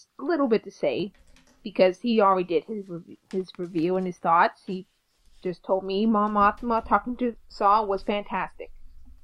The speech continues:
And he's right. It was fantastic. Just seeing those two different types of leaders talk. And in my article that I wrote, I was actually expecting a political,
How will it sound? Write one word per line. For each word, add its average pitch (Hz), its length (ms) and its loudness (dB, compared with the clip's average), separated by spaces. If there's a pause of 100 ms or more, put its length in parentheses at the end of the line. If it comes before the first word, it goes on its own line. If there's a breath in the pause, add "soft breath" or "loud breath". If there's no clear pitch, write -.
(640)
And 202 420 0
he's 233 200 -2
right. - 340 2
It 220 160 0
was 202 180 6
fantastic. 165 680 -8 (1300)
Just 330 240 -6
seeing 349 260 2 (100)
those 254 240 2
two 254 300 -4
different 247 440 -4
types - 240 -4
of 226 80 -6
leaders 208 600 -2 (460)
talk. - 300 2 (180)
And 220 300 -6
in 214 260 -6
my 208 220 0 (160)
article 254 380 -2
that 175 140 0
I 165 40 0
wrote, 160 300 -2
I 262 80 4
was 339 100 0
actually 254 560 0 (240)
expecting 233 540 -6
a 190 40 -4
political, 269 920 0